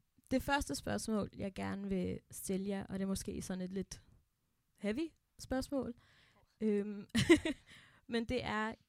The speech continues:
kan I huske første gang, I oplevede enten, at der er nogen, der kom med en fordom omkring jer, øhm, eller sådan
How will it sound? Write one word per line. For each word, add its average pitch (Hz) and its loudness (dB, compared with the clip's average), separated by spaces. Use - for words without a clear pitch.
kan 247 0
I 269 0
huske 311 -2
første 262 -4
gang, 214 -6
I - -6
oplevede 214 -2
enten, 214 -4
at - -12
der 220 -6
er 196 -6
nogen, 202 -6
der 208 -4
kom 214 -6
med 196 -10
en 196 -12
fordom 294 -4
omkring 214 -10
jer, 214 -8
øhm, 196 2
eller 220 0
sådan 220 -4